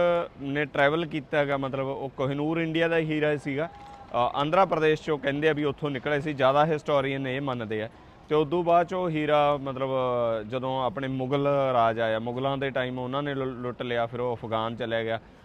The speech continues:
ਅਫਗਾਨਿਸਤਾਨ ਤੋਂ ਫਿਰ ਉਹ ਜਦੋਂ ਮਹਾਰਾਜਾ ਰਣਜੀਤ ਸਿੰਘ ਨੇ ਕਸ਼ਮੀਰ ਜਿੱਤਿਆ, ਉਦੋਂ ਫਿਰ ਉਹ ਦੁਬਾਰਾ ਇੰਡੀਆ ਆ ਗਿਆ। ਤੇ ਇੰਡੀਆ ਤੋਂ ਫਿਰ ਜਿਹੜਾ ਲਾਰਡ ਡਲਹੌਜੀ ਸੀਗਾ, ਜਿਹਦੇ ਨਾਂ 'ਤੇ ਡਲਹੌਜੀ ਸ਼ਹਿਰ ਵਸਿਆ ਹੋਇਆ, ਗਵਰਨਰ ਸੀਗਾ ਪੰਜਾਬ ਦਾ ਲਾਰਡ ਡਲਹੌਜੀ, ਅਠਾਰਾਂ ਸੌ ਉਣੰਜਾ 'ਚ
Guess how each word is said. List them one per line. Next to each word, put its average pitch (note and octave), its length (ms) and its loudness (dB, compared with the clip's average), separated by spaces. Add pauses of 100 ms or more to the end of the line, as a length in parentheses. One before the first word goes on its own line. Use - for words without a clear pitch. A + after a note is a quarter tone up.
(140)
ਅਫਗਾਨਿਸਤਾਨ D3+ 720 0
ਤੋਂ E3 440 -2
ਫਿਰ D3+ 160 -4
ਉਹ D3+ 180 0
ਜਦੋਂ C#3+ 220 -6
ਮਹਾਰਾਜਾ D#3+ 380 2
ਰਣਜੀਤ C3+ 340 -4
ਸਿੰਘ D3 160 -8
ਨੇ D3 100 -6
ਕਸ਼ਮੀਰ C3 440 -4
ਜਿੱਤਿਆ, C3 280 -4
ਉਦੋਂ C3+ 220 -2
ਫਿਰ C#3 300 4
ਉਹ D#3 320 4 (220)
ਦੁਬਾਰਾ A#2+ 360 2
ਇੰਡੀਆ A2 340 0
ਆ G2+ 60 0
ਗਿਆ। F#2+ 200 -6 (440)
ਤੇ A#2+ 300 0
ਇੰਡੀਆ D#3+ 340 2
ਤੋਂ E3 160 0
ਫਿਰ D#3+ 340 0 (380)
ਜਿਹੜਾ C3+ 340 0
ਲਾਰਡ C#3+ 500 6
ਡਲਹੌਜੀ C#3+ 640 0
ਸੀਗਾ, C3+ 360 -4 (300)
ਜਿਹਦੇ D#3 240 0
ਨਾਂ D3+ 140 2
'ਤੇ C#3+ 120 0
ਡਲਹੌਜੀ C3+ 680 0 (260)
ਸ਼ਹਿਰ C#3 460 4
ਵਸਿਆ B2+ 460 0
ਹੋਇਆ, A#2 180 0
ਗਵਰਨਰ C#3 420 0
ਸੀਗਾ C#3 300 -2
ਪੰਜਾਬ A#2 340 -2
ਦਾ A2 120 -4
ਲਾਰਡ G#2+ 240 0
ਡਲਹੌਜੀ, A2+ 440 -4
ਅਠਾਰਾਂ - 720 -2
ਸੌ D#3 120 -4
ਉਣੰਜਾ C#3+ 460 0
'ਚ C#3+ 80 -4